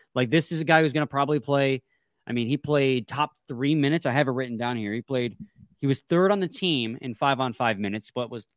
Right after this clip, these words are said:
third amongst all defensemen, 'cause defensemen typically play more minutes. There's less defensemen on a team than there are forwards, uh, with the New Jersey Devils this past year. He's a guy who checks a lot of boxes for the Detroit Red Wings, but their biggest need still is goal scorer. And I,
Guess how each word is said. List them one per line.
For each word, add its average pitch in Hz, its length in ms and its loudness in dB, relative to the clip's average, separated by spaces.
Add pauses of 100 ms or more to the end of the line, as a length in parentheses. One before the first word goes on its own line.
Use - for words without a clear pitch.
(200)
third 170 260 8
amongst 127 300 0
all 113 100 2
defensemen, 113 540 -4
'cause 107 140 -10
defensemen 104 440 -6
typically 110 360 -8
play 107 180 -6
more 95 180 -8
minutes. 104 280 -6
There's 92 120 -12
less 98 160 -8
defensemen 104 480 -10
on 98 120 -8
a 92 60 -12
team 107 180 -12
than 101 100 -8
there 95 140 -4
are 87 80 -4
forwards, 117 560 4 (580)
uh, 117 220 6
with 117 100 0
the 127 80 0
New 120 140 2
Jersey 113 280 0
Devils 107 340 2
this 107 140 0
past 104 420 -2
year. 101 240 -2 (260)
He's 170 200 2
a 175 60 6
guy 151 320 4
who 151 240 0 (100)
checks - 340 -2
a 151 60 -2
lot 160 340 0
of 131 100 -2
boxes 147 400 0
for - 100 -10
the 123 80 -4
Detroit 120 400 -2
Red 156 160 -2
Wings, 127 340 -6
but 151 140 -4 (100)
their 139 120 -6 (220)
biggest 165 440 0
need 180 280 -2
still 131 260 -2
is 101 120 -6
goal 160 200 0
scorer. 107 420 -2
And 110 100 -6
I, 151 380 -2